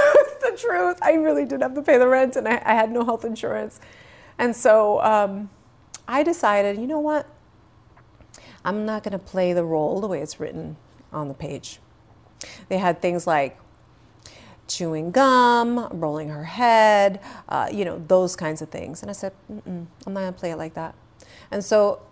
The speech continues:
throughout the, the months, I would go against what was on the page, and I tried to bring my essential self to the role. And I played me, basically.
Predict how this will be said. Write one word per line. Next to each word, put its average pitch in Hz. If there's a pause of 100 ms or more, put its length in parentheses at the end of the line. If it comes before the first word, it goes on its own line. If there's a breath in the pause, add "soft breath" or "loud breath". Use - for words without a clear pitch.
(420)
throughout 196
the, 214
the 214
months, 190
I 175
would 175
go 170
against 160 (220 soft breath)
what 180
was 180
on 170
the 170
page, 160
and 175
I 175
tried 190
to 196
bring 175
my 190
essential 175
self 165
to 202
the 165
role. 175 (440 loud breath)
And 180
I 202
played 202
me, 180
basically. 165